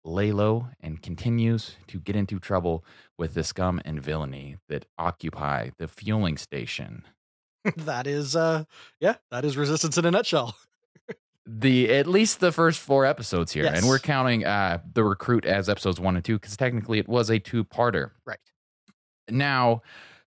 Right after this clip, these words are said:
Speaker 1: there have been some discussion with the show already, and it's been out for, you know, about three weeks now. So let's go ahead and let's talk about the tone.
Speaker 2: Mm-hmm.
Speaker 1: So, John, in your opinion, how is the tone of Star Wars Resistance distinguished from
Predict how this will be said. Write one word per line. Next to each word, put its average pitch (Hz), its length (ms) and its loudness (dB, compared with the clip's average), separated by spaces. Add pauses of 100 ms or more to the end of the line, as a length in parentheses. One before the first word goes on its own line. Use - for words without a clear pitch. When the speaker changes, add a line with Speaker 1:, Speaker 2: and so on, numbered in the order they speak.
(340)
Speaker 1:
there 151 220 4
have 202 140 4
been 165 160 4
some 151 200 0
discussion 101 720 -4 (220)
with 92 400 -2 (180)
the 92 80 0
show 90 320 2
already, 120 640 2 (560)
and 92 100 -4
it's 90 120 -6
been 110 140 0
out 98 200 0
for, 90 320 2
you 87 80 0
know, 85 120 0
about 87 240 0
three 117 140 2
weeks 135 260 2
now. 71 220 -6 (960)
So 143 380 4
let's 160 260 0
go 196 220 6
ahead 175 160 6
and 151 100 0
let's 147 160 0
talk 156 160 2
about 131 200 0
the 104 80 -4
tone. 78 440 -2 (180)
Speaker 2:
Mm-hmm. 135 160 -4 (140)
Speaker 1:
So, 117 460 4 (100)
John, 139 320 2
in 127 140 2
your 165 220 6
opinion, 107 480 0
how 160 340 2
is 160 160 4
the 131 80 2
tone 123 520 2
of 95 360 2
Star 107 260 2
Wars 101 180 2
Resistance 90 680 -2
distinguished 92 500 -6
from 85 440 0